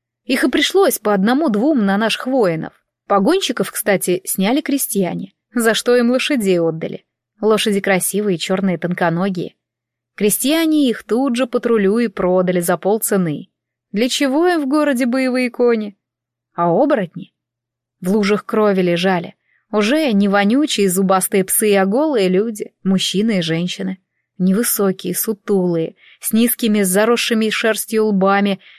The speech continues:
и почти полным отсутствием подбородков. С волосатыми руками, ногами и спинами. Голыми были грудь, живот и плечи. Все они, по-видимому, были молоды, с отменными зубами.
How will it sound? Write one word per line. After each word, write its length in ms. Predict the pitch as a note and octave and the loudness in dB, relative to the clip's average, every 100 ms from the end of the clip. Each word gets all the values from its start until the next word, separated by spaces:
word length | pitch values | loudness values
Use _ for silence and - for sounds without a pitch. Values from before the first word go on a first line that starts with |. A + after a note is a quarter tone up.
| _ | _
и 100 | G3 | -4
почти 360 | G3 F#3 - | -2 -2 -4
полным 380 | G#3 G#3+ A3 A3 | -2 0 0 0
отсутствием 520 | A3 - A#3 - A3+ | -2 -2 -4 0 -2
подбородков. 760 | A3 G#3 A3+ A#3 G3 - - _ _ _ _ _ | 0 0 2 2 0 -4 -16 _ _ _ _ _
С 140 | - F3+ | -8 0
волосатыми 500 | F#3 F3+ G3+ G#3+ A#3 | 0 0 -2 -2 0
руками, 540 | A#3 - F#3 F3+ F3+ - _ _ | -2 -2 0 0 -2 -8 _ _
ногами 580 | G3 G3 F3+ F#3 G#3 F#3 | 2 4 4 2 0 -2
и 40 | |
спинами. 540 | D#3+ - F#3+ G3 F#3 - _ _ _ _ _ _ - | -4 -4 -2 0 -2 -8 _ _ _ _ _ _ -2
Голыми 420 | G3 C4 B3 A#3+ | 2 4 4 2
были 480 | G#3+ A#3+ A#3 A3+ G3+ _ _ - | 2 2 2 2 0 _ _ -4
грудь, 520 | F#3 G3 B3 C4+ - | 0 2 2 0 -4
живот 560 | - G#3 F#3 G3 A#3+ A3 | -6 -4 0 0 0 -2
и 20 | |
плечи. 640 | G3 F#3+ A#3 G3+ - - - _ _ _ _ _ _ | -2 0 0 0 -6 -12 -20 _ _ _ _ _ _
Все 240 | - - C4+ | -6 0 2
они, 180 | C4+ | 2
по-видимому, 720 | A#3+ B3 B3 A#3 A#3 A#3+ A#3 A#3 | 2 0 2 2 2 2 2 0
были 260 | G#3+ A3+ | 0 0
молоды, 640 | A#3 A3+ C4 A3+ F#3+ F3 D#3 _ _ | 2 2 2 2 2 0 -2 _ _
с 140 | - | -4
отменными 560 | G3+ G3 G3+ A3 A#3+ B3+ | -4 0 2 2 2 2
зубами. 600 | A#3+ B3 G3+ E3+ E3 - | 0 0 0 0 -4 -8